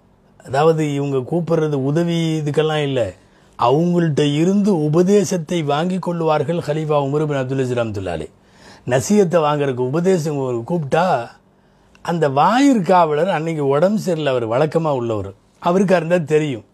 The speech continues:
அவரு வரல டியூட்டிக்கு, அவருடைய மகன் வந்திருக்கார்.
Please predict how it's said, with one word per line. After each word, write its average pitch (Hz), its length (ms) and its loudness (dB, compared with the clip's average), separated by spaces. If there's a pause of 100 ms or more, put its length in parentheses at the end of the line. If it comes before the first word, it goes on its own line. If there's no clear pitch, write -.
(680)
அவரு 233 400 2
வரல 190 340 2
டியூட்டிக்கு, 165 460 -4
அவருடைய 160 420 0
மகன் 139 380 -2
வந்திருக்கார். 110 440 -6